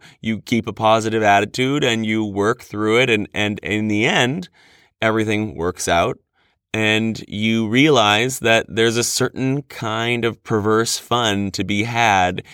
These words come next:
in going through a crazy experience and surviving it. Sometimes that fun doesn't become clear until you're safely at home afterwards.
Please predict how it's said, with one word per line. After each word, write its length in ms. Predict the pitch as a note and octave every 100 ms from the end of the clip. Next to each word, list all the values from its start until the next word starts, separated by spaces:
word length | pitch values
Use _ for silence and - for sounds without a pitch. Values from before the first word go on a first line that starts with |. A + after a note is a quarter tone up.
| - - -
in 420 | G#2 G2 G3 G3+
going 440 | G#2+ G#2 A2+ A#2
through 560 | - G2+ G2+ G2+ G2 G2 - _ -
a 300 | F#2 F#2 F#2+
crazy 480 | - G2+ G#2 A2
experience 720 | A2+ - - F2 E2+ F2 G2+ F2+
and 180 | F#2
surviving 540 | - A2 A2 C#3 A#2+ A#1+
it. 180 | G1+ _ _ _ _ -
Sometimes 640 | - G#2 G#2+ G2+ G2+ F#2+
that 300 | - F#2 F#2+
fun 300 | - F#2+ G2
doesn't 340 | F#2+ F#2 F2+ F#2+
become 300 | F2+ F2+ F2+
clear 360 | F#2+ F#2 F#2+
until 240 | G2 G2 F2
you're 160 | F#2
safely 540 | F#2+ - E2+ - E2+ D#2
at 80 |
home 340 | F#2+ G2 F#2 F2+
afterwards. 760 | B2 D#3 - F2+ D#2+ F2 -